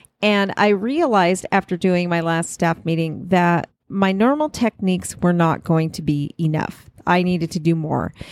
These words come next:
So a little bit more of what we're doing. It wasn't just the staff meeting, whatnot. We have been giving out bonuses, uh, like hazard pay.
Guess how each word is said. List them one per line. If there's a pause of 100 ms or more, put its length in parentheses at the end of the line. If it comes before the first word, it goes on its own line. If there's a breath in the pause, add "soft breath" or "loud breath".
(120)
So
a
little
bit
more
of
what
we're
doing.
It
wasn't
just
the
staff
meeting,
whatnot.
We
have
been
giving
out
bonuses, (320 loud breath)
uh,
like
hazard
pay.